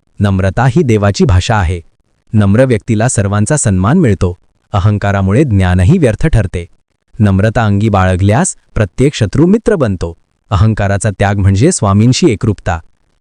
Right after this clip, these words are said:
स्वामी सांगतात की छोट्या गोष्टींमध्येही ईश्वराचा स्पर्श आहे. सूर्याची किरणे, पक्ष्यांचा आवाज,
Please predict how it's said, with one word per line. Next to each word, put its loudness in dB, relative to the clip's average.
स्वामी 2
सांगतात 0
की 2
छोट्या 0
गोष्टींमध्येही 2
ईश्वराचा -2
स्पर्श -2
आहे. -2
सूर्याची 2
किरणे, 0
पक्ष्यांचा -2
आवाज, -2